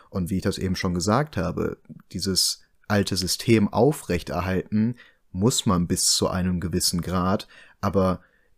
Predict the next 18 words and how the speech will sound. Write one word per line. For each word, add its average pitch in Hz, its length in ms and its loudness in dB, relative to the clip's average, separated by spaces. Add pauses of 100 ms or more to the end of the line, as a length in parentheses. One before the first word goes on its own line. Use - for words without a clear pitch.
(120)
wann 101 440 2
will 107 100 6
man 101 160 4
denn 95 140 2
dann 92 160 2
anfangen 101 500 0
umzusteuern? 87 840 0
Denn 90 360 -2
diese 92 280 -4
Kritik - 400 -2
vom 98 160 -2
Bundesrechnungshof 101 920 0
bezog - 380 -2
sich 95 100 -4
dann 87 140 -4
auch - 240 4
darauf, 90 520 -2 (360)
dass - 500 0